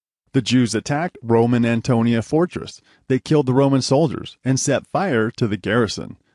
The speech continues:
They overran the Roman garrison in Masada to steal Herod's military weapons, and Roman military garrisons in Judea were overrun by rebels,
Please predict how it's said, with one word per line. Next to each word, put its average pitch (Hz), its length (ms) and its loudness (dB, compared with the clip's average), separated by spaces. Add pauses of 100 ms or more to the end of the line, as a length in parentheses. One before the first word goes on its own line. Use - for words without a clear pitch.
(140)
They 127 200 0
overran 143 560 2
the 104 100 -2
Roman 107 300 0
garrison 113 600 0
in 123 200 0
Masada 127 580 -2
to 117 100 0
steal 123 320 0
Herod's 127 400 0
military 101 480 -2
weapons, 95 560 -4 (440)
and 127 160 0
Roman 127 320 4
military 120 500 2
garrisons 120 540 0
in 117 160 0
Judea 123 680 0
were 113 220 2
overrun 120 480 2
by 110 180 2
rebels, 110 520 -2